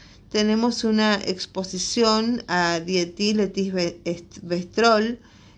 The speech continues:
que, bueno, es, es, este fármaco se utilizaba así. Después tenemos la exposición a estrógenos ambientales. Eh, los anticonceptivos también aumentan de forma moderada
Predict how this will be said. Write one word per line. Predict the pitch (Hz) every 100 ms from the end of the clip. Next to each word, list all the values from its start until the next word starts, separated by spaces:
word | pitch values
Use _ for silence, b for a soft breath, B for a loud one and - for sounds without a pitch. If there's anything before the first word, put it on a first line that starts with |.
| B
que, | - 202 190
bueno, | 196 196 185 180
es, | 180 180
es, | - 185 185
este | 202 - 190
fármaco | - 202 208 214 214 233
se | 185
utilizaba | 180 170 170 190 180
así. | 180 - 262 254 262 B B B -
Después | 202 208 208
tenemos | 208 196 202 208
la | 190
exposición | 185 190 185 180 202 202
a |
estrógenos | 202 - 196 185 196 190 185 185
ambientales. | 175 170 170 185 214 233 220 208 208 - - b b b b b
Eh, | 185 190 185 185
los | 185 175 -
anticonceptivos | - 175 180 175 165 175 175 - 247 302 254 233
también | - 180 175 185
aumentan | 185 180 180 185 180
de | 170
forma | - 185 180 170 160 160
moderada | 175 175 175 180 202 226 208 240